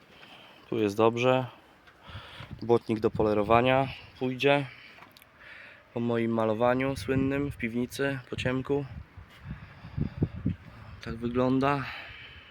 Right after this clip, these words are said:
Są lekkie wtrącenia i niedoskonałości, ale to idzie spolerować. No i co? I idziemy zobaczyć, jak wygląda zderzak. I albo założymy zderzak i pojedziemy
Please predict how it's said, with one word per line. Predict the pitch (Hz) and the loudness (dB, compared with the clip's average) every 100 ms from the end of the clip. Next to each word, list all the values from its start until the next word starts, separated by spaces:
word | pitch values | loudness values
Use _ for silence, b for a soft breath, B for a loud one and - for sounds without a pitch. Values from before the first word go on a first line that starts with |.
| B B B B B - - B B B - | B B B B B -18 -18 B B B -8
Są | - 107 | -2 2
lekkie | 110 - 113 | 0 0 -4
wtrącenia | - 107 104 117 113 107 104 | -2 -2 0 0 2 2 2
i | 104 | 0
niedoskonałości, | 104 101 - 104 101 113 131 - | -2 -6 -6 -4 -2 -2 -4 -4
ale | 135 120 | -2 -2
to | 117 | -2
idzie | 110 107 | -2 -4
spolerować. | - 104 113 127 147 - - - - - b b b b b b b b b b b b - | -2 0 2 0 -2 -4 -10 -14 -20 -20 b b b b b b b b b b b b -12
No | 127 127 135 | -8 -4 -4
i | 127 131 | -4 -6
co? | - 139 156 147 131 B B B B B B B B B - | 0 2 2 0 -6 B B B B B B B B B -12
I | 120 123 | -8 -6
idziemy | 117 104 113 113 117 117 | -6 -2 0 2 0 0
zobaczyć, | 110 110 110 113 - | 0 2 0 -2 -2
jak | 110 | -4
wygląda | 107 110 113 110 113 | -4 0 2 4 2
zderzak. | 113 135 117 117 - - - - B B B B B B B - - - | 4 4 4 0 -4 -10 -18 -20 B B B B B B B -4 2 4
I | 151 139 | 6 8
albo | 143 143 139 | 8 8 8
założymy | 135 131 139 131 139 131 120 - | 10 10 10 10 10 10 8 2
zderzak | 131 143 131 135 - - | 6 8 8 6 2 -2
i | - | 2
pojedziemy | 135 139 127 139 139 123 | 6 6 8 8 8 8